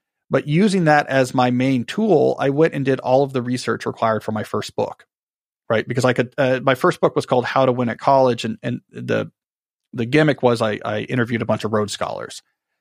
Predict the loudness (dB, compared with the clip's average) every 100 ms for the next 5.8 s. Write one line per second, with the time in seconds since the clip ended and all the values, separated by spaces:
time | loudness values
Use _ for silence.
0 | _ _ -2 0 0 -2 -4 -2 -2 -2
1 | -4 _ -6 -2 2 0 -2 -2 0 0
2 | -2 -6 -6 -8 -4 0 0 -2 -6 -4
3 | -6 -6 -10 -10 -6 -6 -6 -2 0 0
4 | -2 0 2 2 0 0 0 2 4 2
5 | 0 -4 -2 0 0 -2 -8 -16